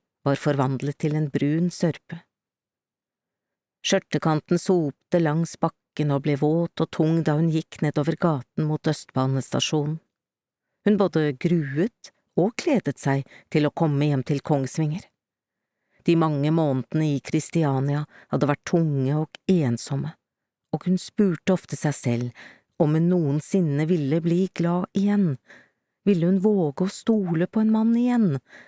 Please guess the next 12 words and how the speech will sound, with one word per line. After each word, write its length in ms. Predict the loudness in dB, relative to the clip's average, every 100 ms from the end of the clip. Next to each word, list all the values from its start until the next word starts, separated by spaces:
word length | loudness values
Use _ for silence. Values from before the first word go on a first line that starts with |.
| _ _ _ _ _ -8
Selv 240 | -2 0 2
om 80 | 2
damen 400 | 2 2 2 2
hun 160 | 0 0
hadde 180 | 0 0
bodd 320 | 0 -2 -8 -6
hos, 280 | -6 -8 -8 -4
hadde 160 | 0
vært 160 | 0 -2
snill 300 | -4 -4 -2
mot 300 | -2 -2 0
henne, 220 | 0 0